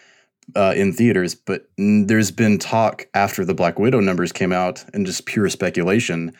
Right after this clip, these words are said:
about whether Disney might change that plan or not. So this is kind of that last chance to really get the attention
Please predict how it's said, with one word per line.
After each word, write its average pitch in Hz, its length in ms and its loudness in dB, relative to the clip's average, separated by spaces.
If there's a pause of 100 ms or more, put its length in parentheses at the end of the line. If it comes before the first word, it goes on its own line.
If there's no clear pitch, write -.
(480)
about 92 340 2
whether 87 220 0
Disney 92 300 0
might 92 260 0
change 98 300 -2
that 87 180 -4
plan 110 260 0
or 87 60 0
not. 64 280 -4 (100)
So 101 540 0 (640)
this 120 180 2
is 120 120 0
kind 165 240 2
of 120 80 0
that 107 180 -2
last 104 300 0
chance 107 600 -2 (240)
to - 140 -2
really 104 300 2
get 98 480 -2
the 101 300 -6
attention 87 680 0